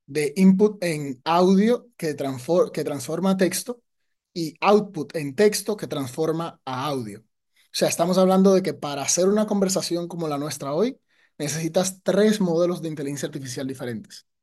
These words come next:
Lo que anunció Cha-, em, Open A I con four O es un L L M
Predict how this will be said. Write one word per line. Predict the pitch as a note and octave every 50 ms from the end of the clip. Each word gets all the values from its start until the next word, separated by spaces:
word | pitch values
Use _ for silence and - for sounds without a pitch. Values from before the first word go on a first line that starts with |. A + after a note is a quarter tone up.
| _ _ _ _ _ _ _ _ _ _ _ _ _
Lo | - D3+ D3+ D3+ D#3 D#3 D3+ D#3
que | - E3+ D#3+ D3+ D#3+
anunció | D#3 D3+ D3+ D3+ D3+ C#3+ - - - F3+ F#3 G3 G3+ G#3 G#3+ A3 A3+ A#3 A3+ - - _
Cha-, | - - F#3+ F3+ F3+ E3+
em, | E3+ E3 D#3 D#3 D3 C#3 C3+ C3 B2 A#2 G#2+ - - _ _ _ _ _ - - _
Open | - E3 F3 F3+ G3 F#3+
A | F#3+ F#3 F3+ E3 D3+
I | C3+
con | C3+ C#3 C3+ B2
four | - D#3+ E3+
O | F3 G#3 C4 D#4+ - _ _ _ _ _ _ _ _ _ _ -
es | E3 E3+ E3+
un | F#3+ G#3+ G3+ F#3+ F#3+ F#3+
L | F3+ F3 E3+ E3+
L | D#3 D3+ E3+
M | G3+ B3+ D#4+ F4